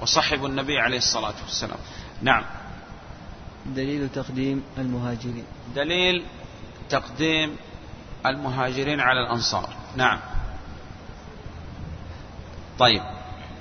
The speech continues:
Speaker 1: والمهاجر من هو؟ جمعوا بين الهجرة والنصرة. طيب، هل يمكن أن يكون هناك من الأنصار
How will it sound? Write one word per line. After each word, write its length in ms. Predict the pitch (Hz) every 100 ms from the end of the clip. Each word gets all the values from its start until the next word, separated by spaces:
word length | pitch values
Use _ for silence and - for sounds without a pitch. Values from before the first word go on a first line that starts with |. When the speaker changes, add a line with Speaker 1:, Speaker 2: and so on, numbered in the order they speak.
| - - - - - -
Speaker 1:
والمهاجر 1080 | 120 127 123 117 - 135 139 143 160 156 147
من 260 | 143 147 131
هو؟ 240 | 120 113 - - - - - - - - - - - - - - - - - - - - - - - 110
جمعوا 480 | 131 147 151 147 160
بين 300 | 143 143 151
الهجرة 480 | 151 135 147 160 147
والنصرة. 440 | 127 117 - 95 - - - - - -
طيب، 160 | 117 - - - - -
هل 200 | 165 190
يمكن 420 | 202 175 160 147
أن 140 | 151
يكون 360 | 151 147 165 156
هناك 440 | 151 151 151 135 - - - - - - - - -
من 160 | 139 151
الأنصار 800 | 147 143 139 - 151 135 123